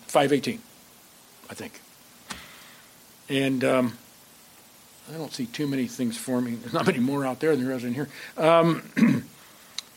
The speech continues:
Second Corinthians thirteen fourteen. This is, this is a good one. I sometimes pick this as a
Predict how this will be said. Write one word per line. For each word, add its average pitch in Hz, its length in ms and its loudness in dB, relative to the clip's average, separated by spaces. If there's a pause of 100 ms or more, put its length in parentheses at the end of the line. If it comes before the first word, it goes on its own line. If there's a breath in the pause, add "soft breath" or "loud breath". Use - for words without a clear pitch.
(2000)
Second 262 340 4
Corinthians 220 400 4
thirteen 175 360 2
fourteen. 147 460 2
This 165 180 -2
is, 143 220 -4 (420)
this 139 260 2
is 196 60 4
a 170 40 4
good 156 200 6
one. 156 320 2 (1400)
I 143 60 2
sometimes 185 520 6
pick - 240 0
this 170 240 0
as 117 220 0
a 117 180 4